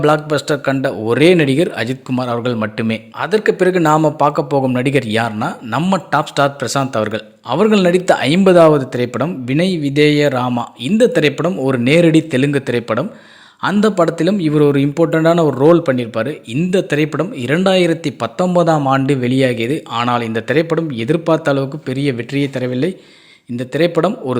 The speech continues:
தோல்வி படமாகவே அமைந்தது. அடுத்ததாக நாம பார்க்க போகும் நடிகர் சியான் விக்ரம் அவர்கள். சியான் விக்ரம்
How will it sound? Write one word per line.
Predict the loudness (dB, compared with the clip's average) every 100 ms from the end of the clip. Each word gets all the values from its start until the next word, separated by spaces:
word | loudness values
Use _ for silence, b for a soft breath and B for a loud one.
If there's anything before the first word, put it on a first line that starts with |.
| 2
தோல்வி | 4 4 2 2
படமாகவே | 2 4 4 2 2
அமைந்தது. | 0 0 -2 -6 -10 -8
அடுத்ததாக | -6 -2 2 2 2 2
நாம | 0 0 -2 0
பார்க்க | -2 -2 -4
போகும் | -2 -2 -2
நடிகர் | -2 -2 -2 -6 _ -2
சியான் | 0 0 -2
விக்ரம் | -2 -2 -2
அவர்கள். | -2 -4 -8 b b b b
சியான் | -2 0 2 0
விக்ரம் | 2 2 2